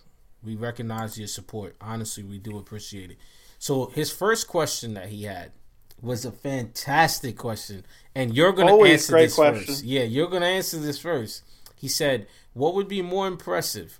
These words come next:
Speaker 1: a win against John Jones or Khabib?"
Speaker 2: Ooh. Okay, I, I have an answer to your question,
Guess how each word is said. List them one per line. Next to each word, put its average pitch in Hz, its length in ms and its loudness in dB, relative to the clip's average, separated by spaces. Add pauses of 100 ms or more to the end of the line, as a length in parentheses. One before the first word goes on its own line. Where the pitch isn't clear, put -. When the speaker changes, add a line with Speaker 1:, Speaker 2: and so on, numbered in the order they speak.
(120)
Speaker 1:
a 110 80 -12
win 131 240 -6
against 127 400 -8
John 135 280 -2
Jones 156 440 -6
or 101 260 -10 (720)
Khabib?" 123 540 -4 (1800)
Speaker 2:
Ooh. 165 640 -6 (2000)
Okay, 170 460 6 (260)
I, 165 200 -8 (560)
I 170 140 8
have 220 420 8
an 208 120 -4
answer 170 400 -2
to - 180 -8
your 151 120 0
question, 185 720 0